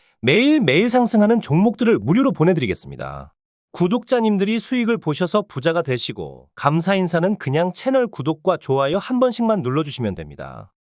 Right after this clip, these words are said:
그리고 수익이 나시면 이분들처럼 수익 났다라고 인증 한 번만 해주시면 됩니다.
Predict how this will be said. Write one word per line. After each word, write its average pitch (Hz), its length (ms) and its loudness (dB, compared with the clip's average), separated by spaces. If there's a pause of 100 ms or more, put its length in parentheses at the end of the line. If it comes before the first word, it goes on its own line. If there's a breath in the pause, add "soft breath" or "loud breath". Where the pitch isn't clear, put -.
(100)
그리고 208 240 4
수익이 285 400 4
나시면 180 560 4
이분들처럼 180 720 4
수익 233 240 2
났다라고 151 500 4
인증 135 320 2
한 170 120 4
번만 107 300 2
해주시면 208 400 2
됩니다. 85 520 -6